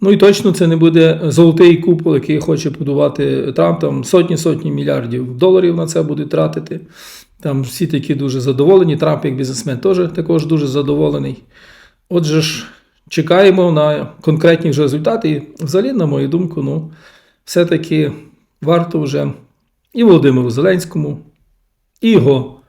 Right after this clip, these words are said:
представникам, тобто представникам чинної влади, там, міністру, прем'єр-міністру, іншим, робити поменше заяв, проводити тих от таких якихось кризисних штабів, про це все постійно сповідати, це стосується зараз і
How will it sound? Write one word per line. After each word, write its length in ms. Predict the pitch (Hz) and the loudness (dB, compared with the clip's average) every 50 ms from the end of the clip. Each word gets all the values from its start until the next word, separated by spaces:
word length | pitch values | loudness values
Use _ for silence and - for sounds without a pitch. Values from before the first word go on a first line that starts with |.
| _ _ _ _ _ _ _ _ _ _ _ _ _ _ _ _ _ _ _ | _ _ _ _ _ _ _ _ _ _ _ _ _ _ _ _ _ _ _
представникам, 880 | - 156 147 - - 160 143 143 143 139 - 175 180 180 185 180 - - - - _ _ | -2 -2 -2 0 2 0 2 2 0 0 0 0 2 2 2 0 -2 -4 -10 -18 _ _
тобто 480 | - 131 131 - - 147 139 131 131 | -8 -8 -8 -8 -6 -4 -2 -2 -2
представникам 540 | - 143 127 - 156 143 143 139 - 143 127 | -4 -4 -4 -2 -2 -2 -2 0 0 -2 -2
чинної 280 | - 151 131 127 131 131 | 0 -2 0 0 0 2
влади, 420 | 165 185 190 185 170 160 156 139 | 2 2 2 2 2 0 -2 -2
там, 280 | 165 139 131 127 123 117 | -4 -6 -6 -6 -4 -4
міністру, 600 | 135 151 180 190 185 185 - 180 151 147 139 131 | 0 2 2 2 0 0 -4 -6 -6 -6 -6 -6
прем'єр-міністру, 800 | - 131 131 165 190 185 170 170 170 165 160 156 160 - 143 143 | -6 -4 -2 0 0 0 -2 -2 -4 -4 -4 -6 -6 -6 -4 -2
іншим, 480 | 180 196 185 165 - 170 156 156 156 - - - _ _ _ _ _ _ _ _ _ - | 0 0 0 -2 -4 -6 -6 -6 -8 -12 -18 -20 _ _ _ _ _ _ _ _ _ 0
робити 380 | 165 165 160 202 196 208 185 156 | 2 4 6 6 4 4 2 2
поменше 520 | 156 160 156 165 170 165 151 160 - 151 | 4 4 4 6 4 4 2 0 -2 -2
заяв, 560 | 127 139 147 151 160 156 135 120 - - - | 0 0 0 0 0 0 -2 -4 -8 -12 -4
проводити 460 | - 165 175 196 190 185 175 - 180 | 0 4 4 6 6 6 4 4 0
тих 300 | 160 - 175 160 160 - | 0 2 0 0 0 0
от 140 | 160 151 156 | -2 -2 -2
таких 600 | - 139 - - 160 160 151 156 - - - - - - - _ | -4 -4 0 2 2 2 2 0 -4 -10 -16 -20 -20 -20 -20 _
якихось 500 | _ - 175 151 - 175 151 160 - - | _ -2 0 2 2 2 0 0 -4 -10
кризисних 680 | - - - 175 180 175 156 151 160 139 - - 165 156 | -12 -2 2 4 6 6 6 4 0 -2 0 -2 -4 -4
штабів, 480 | - - 175 170 156 175 160 135 123 - | -2 -2 -2 0 0 0 -2 -2 -4 -6
про 100 | 139 131 | -8 -8
це 140 | - - 156 | -8 -8 -8
все 180 | 156 - 156 | -4 -4 -2
постійно 380 | 156 160 156 156 - 175 160 151 | -2 -2 -4 -2 0 0 0 0
сповідати, 460 | 160 - 151 147 170 175 160 160 143 | -2 -4 -2 0 0 -2 -2 -4 -6
це 140 | 135 - 135 | -8 -8 -10
стосується 500 | - - 147 - - 160 147 147 - 143 | -8 -8 -8 -4 -2 -4 -2 -2 -4 -4
зараз 360 | 139 143 151 151 135 - - | -4 -4 -4 -4 -6 -6 -8
і 180 | 151 156 156 | -8 -8 -10